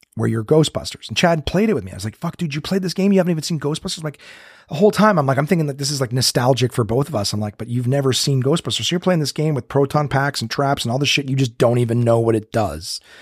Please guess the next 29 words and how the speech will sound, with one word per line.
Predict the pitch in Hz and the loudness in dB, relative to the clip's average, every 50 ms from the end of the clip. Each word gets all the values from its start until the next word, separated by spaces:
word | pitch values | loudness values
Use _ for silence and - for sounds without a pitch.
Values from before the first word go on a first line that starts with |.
| - - - _ _ _ - - - - _ _ _ _ _ _ _ _ _ _ - - - _ _ - | -20 -20 -20 _ _ _ -20 -20 -20 -20 _ _ _ _ _ _ _ _ _ _ -18 -18 -18 _ _ -2
'cause | - 143 127 | 0 0 0
you've | 131 110 | 2 2
never | 120 113 107 | 0 0 0
seen | - - 113 | 0 0 2
the | 117 147 | 4 4
movies." | 151 120 85 82 | 2 2 0 -4
I | 101 | -4
was | 113 110 | -2 -2
just | 123 - | -2 -2
like, | 127 107 | -2 0
"That's, | 107 131 127 - - | 0 0 0 -2 -4
that's | - - 123 - | -2 -4 -4 -2
fucking | - 131 120 135 | -4 -2 0 2
a | 147 | 0
lot." | 139 101 | 0 0
So | - 113 | 0 -2
we | 113 | 0
watched | 123 127 123 - - | 0 0 0 0 0
Ghostbusters. | 165 139 127 - - 165 147 - - 196 202 190 - - | 0 0 0 0 0 -2 -2 0 -2 -2 -2 -2 -2 0
He | 160 | 2
enjoyed | 170 170 139 127 107 107 113 | 2 2 2 2 0 0 0
it. | 135 139 | 0 -2
We | 120 113 | -2 -2
watched | 104 101 101 - - | -4 -4 -6 -6 -6
Ghostbusters | 104 101 - - 104 98 - 107 - | -6 -8 -6 -6 -8 -6 -6 -8 -6
Two, | - - - 120 117 120 143 170 185 - | -4 -2 -2 0 0 0 -2 -4 -6 -8
still | - - - - 107 101 | -12 -12 -10 -8 -6 -4
enjoyed | 104 101 98 95 101 98 98 101 | -2 -2 -2 -4 -4 -6 -4 -2
it. | 110 123 127 | -4 -4 -4